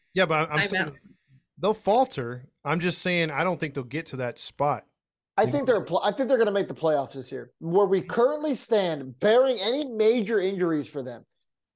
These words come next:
Speaker 3: you know, and keep in mind, Corey Seager's been out for a giant chunk of the season. He just came back for them.
Speaker 1: Greatest
Speaker 3: So
Speaker 1: player
Speaker 3: they're
Speaker 1: of all
Speaker 3: doing
Speaker 1: time.
Speaker 3: Yeah, they're doing this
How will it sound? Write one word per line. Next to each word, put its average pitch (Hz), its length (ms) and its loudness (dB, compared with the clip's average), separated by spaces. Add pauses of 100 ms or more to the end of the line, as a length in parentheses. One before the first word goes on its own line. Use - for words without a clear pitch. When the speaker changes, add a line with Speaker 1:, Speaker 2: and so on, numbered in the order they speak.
(360)
Speaker 3:
you 151 180 -2
know, 139 100 -2
and 190 160 0
keep 302 200 4
in 226 80 -2
mind, 247 240 2
Corey 285 300 2
Seager's 247 400 2
been 175 180 0
out 202 180 2
for 185 80 0
a 151 160 0
giant 196 540 0
chunk 208 240 -2
of 147 80 -2
the 127 80 -8
season. 165 340 -6
He 233 120 -4
just 190 340 0
came 135 180 -6
back 165 280 0
for 123 100 -14
them. 90 200 -16 (320)
Speaker 1:
Greatest 135 320 0
Speaker 3:
So - 60 -12
Speaker 1:
player 135 160 -4
Speaker 3:
they're 123 100 -2
Speaker 1:
of 123 60 2
all 117 60 0
Speaker 3:
doing - 100 -16
Speaker 1:
time. 120 160 -18 (760)
Speaker 3:
Yeah, 170 240 0 (280)
they're 214 240 2
doing 214 480 0
this 160 380 -4